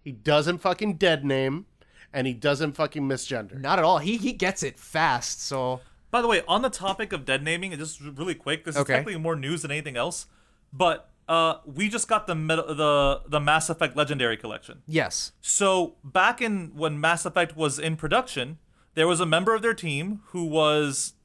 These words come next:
Speaker 3: who still had their, who was a male, or was presenting as male at the time. They hadn't, uh, come out yet.
Speaker 2: Okay.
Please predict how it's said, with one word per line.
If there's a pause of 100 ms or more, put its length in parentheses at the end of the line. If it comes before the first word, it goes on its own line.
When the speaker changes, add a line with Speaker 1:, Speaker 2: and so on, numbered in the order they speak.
(260)
Speaker 3:
who
still
had
their,
who
was (180)
a
male,
or (600)
was
presenting
as
male
at
the
time.
They
hadn't, (100)
uh,
come
out
yet. (120)
Speaker 2:
Okay.